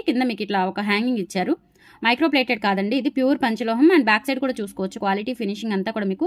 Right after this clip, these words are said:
ఇలా ఉంటుంది. ఓకే, రెగ్యులర్గా మనం యూజ్ చేసే సైజే, పెద్ద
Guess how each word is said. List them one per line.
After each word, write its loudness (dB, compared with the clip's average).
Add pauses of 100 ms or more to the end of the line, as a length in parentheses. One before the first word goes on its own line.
ఇలా 0
ఉంటుంది. -2 (3750)
ఓకే, -2 (1700)
రెగ్యులర్గా 4
మనం 2
యూజ్ -4
చేసే 2
సైజే, 2
పెద్ద -4